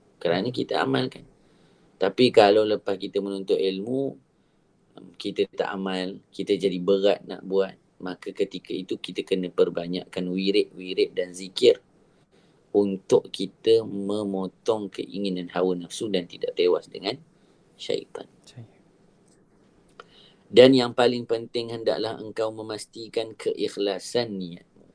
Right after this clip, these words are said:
Speaker 1: Ha, tengok pesan Al-Imam Al-Ghazali. Imam Ghazali tulis,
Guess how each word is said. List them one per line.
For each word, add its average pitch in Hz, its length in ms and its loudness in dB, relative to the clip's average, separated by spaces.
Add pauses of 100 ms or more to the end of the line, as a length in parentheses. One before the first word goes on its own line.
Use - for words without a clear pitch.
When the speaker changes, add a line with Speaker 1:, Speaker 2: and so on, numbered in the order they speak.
Speaker 1:
Ha, - 220 -20
tengok 90 200 -14 (540)
pesan 101 400 -2
Al-Imam 73 460 -10
Al-Ghazali. 50 500 -8
Imam 95 220 -4
Ghazali 104 340 4
tulis, 127 460 4